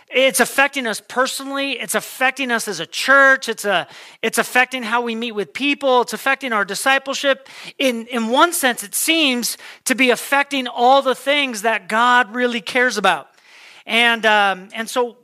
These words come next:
w-, what is all of this about? And so I wanted to, to hit Acts chapter one, and then out of that, we're gonna go into Acts chapter eight. But answering this question, what is it that, that God might be doing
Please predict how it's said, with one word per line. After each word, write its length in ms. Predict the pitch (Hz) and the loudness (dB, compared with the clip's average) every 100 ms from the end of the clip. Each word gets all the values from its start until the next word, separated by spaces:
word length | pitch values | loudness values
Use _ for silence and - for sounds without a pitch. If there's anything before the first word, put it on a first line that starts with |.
| _ _ 202 | _ _ -16
w-, 260 | 220 226 | -14 -12
what 320 | 220 247 285 | 0 2 2
is 240 | 269 254 208 | 2 -2 -2
all 320 | - 226 226 | 0 2 2
of 60 | 208 | 0
this 220 | 220 - | -4 -4
about? 400 | 196 208 196 165 | 0 2 2 0
And 180 | 196 202 | -8 -6
so 360 | - 220 202 - - - _ | 0 2 2 0 -14 -20 _
I 120 | - 220 | -2 2
wanted 320 | 247 262 233 | 2 2 2
to, 360 | 240 214 208 208 | 4 4 2 -2
to 340 | - 208 196 | -4 -4 -4
hit 220 | 180 233 | -2 0
Acts 260 | 214 214 - | 0 0 -2
chapter 320 | - 214 202 | -2 -2 -2
one, 480 | 185 190 214 220 220 | -4 2 4 4 0
and 160 | 190 190 | -4 -4
then 80 | |
out 180 | 185 196 | 0 0
of 60 | 196 | 0
that, 180 | 196 190 | -2 -2
we're 60 | |
gonna 180 | 190 196 | -4 -4
go 300 | 185 196 190 - - - | -2 0 0 -6 -20 -12
into 220 | - 202 | -6 0
Acts 280 | 202 208 - | 2 2 -2
chapter 440 | - 226 202 196 208 | -2 -2 0 -4 -2
eight. 200 | 214 214 | -2 -2
But 160 | 214 | -4
answering 460 | 220 220 233 247 226 | -4 -4 -4 -6 -6
this 140 | 202 | -6
question, 420 | - 220 196 214 | -2 -2 -2 -4
what 160 | 208 285 | 0 0
is 160 | 311 202 | 0 -4
it 120 | 190 | -2
that, 320 | 185 180 - | -4 -4 -8
that 200 | 180 185 | -4 -2
God 220 | 180 180 | 0 0
might 160 | 175 165 | -2 -8
be 80 | 151 | -10
doing 440 | 147 156 170 180 | -10 -8 -8 -10